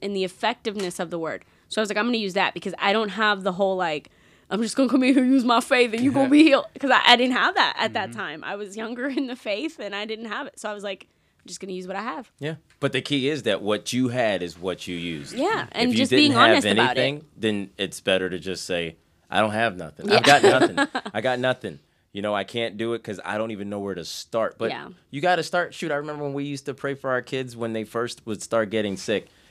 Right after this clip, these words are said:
Speaker 3: And I remember my faith being, "Lord, I don't have faith to cure the sniffles right now. However,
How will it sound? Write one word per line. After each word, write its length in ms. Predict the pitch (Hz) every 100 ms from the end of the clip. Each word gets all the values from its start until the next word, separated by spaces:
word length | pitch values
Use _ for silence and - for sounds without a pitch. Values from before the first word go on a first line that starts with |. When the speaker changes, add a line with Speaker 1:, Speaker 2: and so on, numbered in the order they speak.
| -
Speaker 3:
And 80 | 101
I 40 |
remember 280 | 117 113 104
my 220 | 98 107
faith 380 | - 113 104 -
being, 460 | 110 104 90 78 - _ _ _ _ _ _
"Lord, 240 | 101 135 135
I 140 | 127
don't 180 | 156 170
have 260 | 135 127 113
faith 360 | - 110 101
to 80 | -
cure 280 | - 110 101
the 140 | 76 80
sniffles 600 | - 120 120 92 78 82
right 240 | 71 -
now. 300 | 80 71 64
However, 680 | 98 98 98 113 82 65